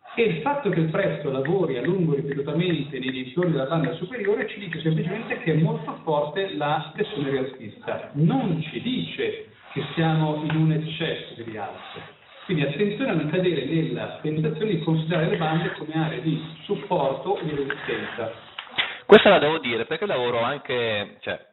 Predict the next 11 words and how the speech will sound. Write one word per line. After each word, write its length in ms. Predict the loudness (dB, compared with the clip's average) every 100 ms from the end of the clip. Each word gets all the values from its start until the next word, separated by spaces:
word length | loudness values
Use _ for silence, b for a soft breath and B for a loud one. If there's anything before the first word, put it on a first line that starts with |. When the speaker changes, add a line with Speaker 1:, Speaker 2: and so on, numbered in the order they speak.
| _ _
Speaker 2:
io 140 | -6 -4
faccio 260 | -4 -4
trading 400 | -4 -2 -2 -2
da 420 | 0 2 2 0 -4 B -14
duemilasette, 600 | -10 -8 -4 -2 -2 -6
quindi 180 | -10 -10
da 60 |
un 80 | -4
po' 80 | -2
di 100 | 0
tempo, 400 | -2 -2 -4